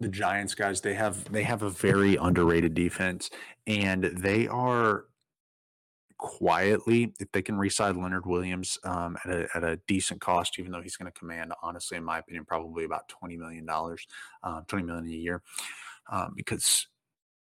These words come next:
he's been going off this year. But, um, they're building quietly a pretty good team. They, they are.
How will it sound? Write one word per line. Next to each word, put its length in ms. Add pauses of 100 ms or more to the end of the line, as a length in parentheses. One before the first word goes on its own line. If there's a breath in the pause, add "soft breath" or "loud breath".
(200)
he's 580
been 140
going 300
off 300
this 240
year. 260 (100)
But, 320 (300 loud breath)
um, 600 (840)
they're 220
building 580 (360)
quietly 460
a 60
pretty 220
good 160
team. 280 (180)
They, 120 (120)
they 140
are. 300